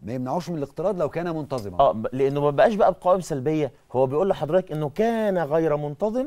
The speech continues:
Speaker 2: وأصبح
Speaker 1: بس
Speaker 2: منتظما.
Speaker 1: البنوك برضه مش هتديله، هتقول له هتخاف منه.
Speaker 2: آه، والله يا فندم لا، هو دايما البنوك بتبص عليه،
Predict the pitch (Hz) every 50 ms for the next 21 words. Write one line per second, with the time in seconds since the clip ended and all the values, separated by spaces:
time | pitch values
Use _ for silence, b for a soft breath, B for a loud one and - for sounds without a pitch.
0 | 269 208 170 - - 151 143 139 143 - 135 120 110 117 - 113 107 185 202 208
1 | 185 196 185 175 165 - 143 127 135 123 120 135 131 113 104 98 101 - - 120
2 | 120 110 104 104 - - 127 - - 120 156 156 156 156 156 156 156 - - 143
3 | 151 156 165 165 175 233 214 - 220 226 220 202 170 151 170 180 - - 139 131
4 | 131 143 156 214 240 233 196 147 117 107 131 170 165 131 127 104 113 139 - -
5 | 101 95 98 95 92